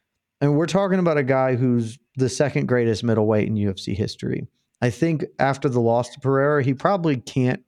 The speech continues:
really ever climb Mount Anderson Silva at this point in time. But he loses that, and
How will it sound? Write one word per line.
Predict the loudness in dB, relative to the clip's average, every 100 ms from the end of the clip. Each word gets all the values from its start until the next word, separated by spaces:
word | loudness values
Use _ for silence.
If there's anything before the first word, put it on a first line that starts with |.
| -4
really | 0 2 2
ever | 2 0 -2 -4
climb | -2 0 2 2 0
Mount | 0 -2 0
Anderson | 0 0 -2
Silva | -4 -2 0
at | -2 -2
this | -4
point | -4 -4
in | -2
time. | 0 0 0 -4 _ _ _ _ _ _ _
But | 0 0 -2 -6 _ _ _
he | -2 0
loses | 2 0 0 0 0
that, | 0 2 2 0 -4 _ _ _ _ -4
and | 0 2 0 -2